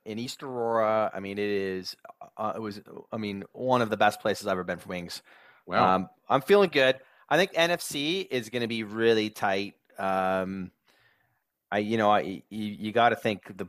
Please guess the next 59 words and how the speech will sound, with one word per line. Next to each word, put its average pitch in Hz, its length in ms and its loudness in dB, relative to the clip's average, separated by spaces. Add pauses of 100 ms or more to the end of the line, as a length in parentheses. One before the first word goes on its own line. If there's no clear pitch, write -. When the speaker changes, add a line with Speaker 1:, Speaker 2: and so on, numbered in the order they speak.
Speaker 1:
the 98 120 -6
Bucks 95 420 -2
are 92 100 2
up 90 200 0
there. 90 220 -2
They 101 80 2
already 104 180 2
have 92 180 0
the 85 80 -8
foundation. 87 800 -6 (480)
Speaker 2:
Yeah. 90 120 -2
Speaker 1:
The 90 60 -4
Rams 107 840 2 (500)
Speaker 2:
Yeah, 113 160 0
they're 95 120 4
Speaker 1:
have, 95 80 4
Speaker 2:
good. 143 280 2
Speaker 1:
are 101 160 2
back 101 420 2
again, 120 440 0
but 117 140 -8
the 110 80 -6
Niners 127 580 2
are 113 80 0
gonna 110 160 -4
be 104 240 -6 (260)
excellent 117 640 2
if - 80 -8
they 107 100 -2
can 101 140 -10
figure 117 280 2
out 117 120 2
that 110 220 2
quarterback 113 560 0
situation. - 560 -10
I 139 260 -4
don't 156 120 -6
know. 190 300 0 (440)
Jason, 170 220 4
Speaker 2:
Jay, 156 40 4
do - 20 2
Speaker 1:
what - 60 6
Speaker 2:
you - 0 -
Speaker 1:
do - 60 4
you - 20 4
Speaker 2:
want 143 120 -2
Speaker 1:
think? - 380 0
Speaker 2:
Yeah. 143 380 2 (140)
You 127 80 -4
wanna 147 160 2
weigh 147 200 4
in 151 80 0
on 143 100 -2
the, 127 240 -2
on 127 120 -2
the 123 60 -2
Niners 139 400 -4
situation, 143 520 -4
Jay? 147 200 -4